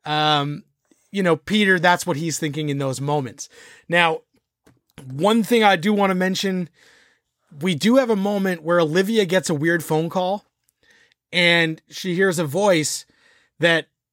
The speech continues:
sounds an awful lot like John Scott, and it just says, "Olivia."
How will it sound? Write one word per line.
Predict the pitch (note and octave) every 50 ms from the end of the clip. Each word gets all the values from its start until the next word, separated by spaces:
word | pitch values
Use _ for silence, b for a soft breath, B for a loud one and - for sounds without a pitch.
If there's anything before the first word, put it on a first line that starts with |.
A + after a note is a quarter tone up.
| _ -
sounds | - - - G#3 G3+ G#3+ A3 F3+
an | G3+ F#3
awful | F3 E3+ F3+ E3 F#3+ F#3
lot | E3+ E3+ E3 E3+ D#3+
like | D#3 D#3 D3+ C3
John | - E3+ E3 E3+ E3+ D#3
Scott, | - - - F#3+ F3 E3 D#3+ E3 E3
and | C#3+ D3 D3
it | D#3
just | C#3 D3 D#3+ D3+ -
says, | - E3 D#3 C#3+ -
"Olivia." | - F3 F#3 F#3+ F#3+ F#3+ F#3+ G3+ G3 F#3+ F3+ D#3+